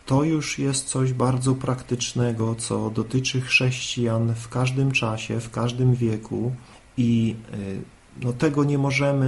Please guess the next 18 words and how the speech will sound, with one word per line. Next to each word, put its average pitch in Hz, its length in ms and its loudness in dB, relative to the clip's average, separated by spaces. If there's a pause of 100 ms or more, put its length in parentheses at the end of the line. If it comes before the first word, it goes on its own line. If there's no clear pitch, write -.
(880)
y, 117 40 -12
w 117 60 -12
żaden 123 400 2
sposób 123 640 0
pozostawić 120 880 0
jakimś 113 520 -2
spekulacjom. 120 840 0 (720)
To 131 120 2
są, 127 300 2
myślę, 120 380 2
rzeczy 117 420 2
bardzo 127 920 2 (100)
jednoznaczne, 120 1120 4 (320)
które 117 280 2
mówią 127 360 4
nam 113 240 0
o 123 180 -2
tym, 117 340 2